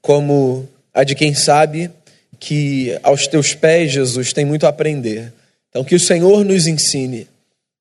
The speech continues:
através do texto, através das reflexões, que seja um tempo muito proveitoso de crescimento para a nossa comunidade de fé, em nome e por amor de Jesus, com o perdão dos nossos pecados.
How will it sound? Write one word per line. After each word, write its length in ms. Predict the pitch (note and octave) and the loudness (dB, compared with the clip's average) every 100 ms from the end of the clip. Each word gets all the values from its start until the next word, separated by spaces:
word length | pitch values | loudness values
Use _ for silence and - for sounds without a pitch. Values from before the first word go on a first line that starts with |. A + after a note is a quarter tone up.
| - | -4
através 560 | B2 C#3 C3+ C#3+ C#3+ | 0 4 4 4 2
do 100 | C3 | 0
texto, 560 | C3+ E3+ F#3 F3+ - D#3+ | 0 4 4 2 -2 0
através 520 | D3+ C#3 C3+ C#3+ C#3+ | 2 4 4 4 4
das 180 | C#3+ C3+ | 4 2
reflexões, 880 | C#3 D3 C#3+ - - G#2+ G#2 - - - _ _ | 2 0 -2 -2 -4 -4 -6 -10 -14 -20 _ _
que 120 | - | -6
seja 380 | C#3 D3 D3 C#3+ | -2 0 2 0
um 80 | D3 | -2
tempo 420 | D3+ D3+ D3 C#3+ | 0 0 0 -4
muito 240 | C3+ C#3+ - | -4 -4 0
proveitoso 920 | D3 C3+ C3 C#3+ F3 G3 F#3 G3+ G3+ - - - - _ - - | 2 2 0 4 6 6 4 0 -2 -8 -20 -20 -20 _ -20 -6
de 220 | B2 C3+ | -2 0
crescimento 580 | D#3+ D#3 - D3 D3 - | 2 0 0 0 -2 -2
para 140 | C#3 | 0
a 20 | |
nossa 240 | C#3+ C#3 - | 2 0 -2
comunidade 460 | C#3 C#3 C3+ C3 | -2 2 2 2
de 80 | B2 | -4
fé, 560 | - - C#3+ D#3 E3 - _ _ - - | -6 0 2 2 -2 -14 _ _ -20 -4
em 180 | C3 C#3+ | 0 2
nome 260 | D3+ E3 | 4 2
e 20 | C#3+ | 2
por 160 | D3 | 2
amor 320 | D3+ C3+ C#3 | 2 2 2
de 100 | C3 | 2
Jesus, 600 | B2+ C#3 B2 D3 E3 E3+ | 2 2 2 2 2 0
com 160 | - D3+ | -4 -6
o 40 | |
perdão 320 | C#3 C#3 C3+ C3+ | -2 0 0 0
dos 160 | C3 | -2
nossos 280 | C3+ B2+ - | 0 0 0
pecados. 800 | C#3 B2 C#3+ C3+ C3+ C#3 - | -6 0 2 2 0 -4 -8